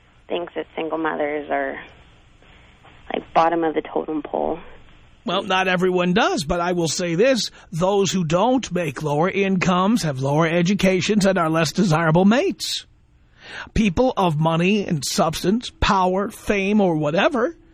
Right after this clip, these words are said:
Speaker 2: uh, we can get the best.
Speaker 1: So the,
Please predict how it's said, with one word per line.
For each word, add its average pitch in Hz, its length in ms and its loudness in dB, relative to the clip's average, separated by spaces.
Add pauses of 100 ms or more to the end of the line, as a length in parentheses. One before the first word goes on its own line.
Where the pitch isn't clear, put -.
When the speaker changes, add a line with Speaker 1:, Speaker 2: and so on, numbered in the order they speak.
(560)
Speaker 2:
uh, 170 80 -4 (140)
we 165 240 -2
can 233 160 0
get 254 200 0
the 302 100 -2
best. 349 680 -4 (1900)
Speaker 1:
So 220 200 0
the, 196 260 -2